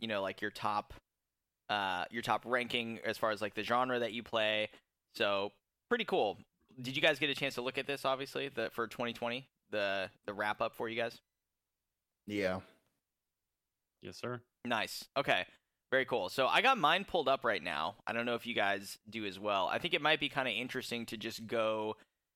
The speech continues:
Speaker 1: major category by major category, right? So just be like, number of games played, I'll say mine, you guys say yours. Top three games played, I'll say mine, you guys say yours, sort of thing. Does that sound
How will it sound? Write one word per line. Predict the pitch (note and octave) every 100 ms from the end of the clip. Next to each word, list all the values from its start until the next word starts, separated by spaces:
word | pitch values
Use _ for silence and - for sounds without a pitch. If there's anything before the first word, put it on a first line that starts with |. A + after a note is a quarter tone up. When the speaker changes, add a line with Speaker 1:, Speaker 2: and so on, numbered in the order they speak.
| _ _ -
Speaker 1:
major | A2+ B2 C3 B2
category | B2 A2+ G#2 A2+ A#2+ B2
by | A2 G#2
major | G#2 G2 G2
category, | F#2+ G#2 A#2+ C3+ C#3+
right? | D3 D#3 - - _ _ _ -
So | A#2
just | G#2+ A2+ A2
be | A2 A2
like, | G#2 -
number | A#2+ C#3+ D3
of | A2+
games | C3 B2
played, | - G#2 G#2
I'll | - A2+
say | - A2
mine, | G#2 G2 G2 G2+ - _ -
you | A2+
guys | G#2
say | - G2+
yours. | E2+ D2 B1+ - - -
Top | B2 A#2+
three | B2+
games | A2 G#2 G#2
played, | G#2+ F#2 F2+ E2+ -
I'll | G2 F#2
say | G2+
mine, | F2+ F2+ F2+ F#2+
you | G2
guys | D#2 -
say | E2+
yours, | A1 G#1+
sort | - C2+
of |
thing. | - C2 - _ _
Does | G#2+
that | A2 -
sound | B2+ B2+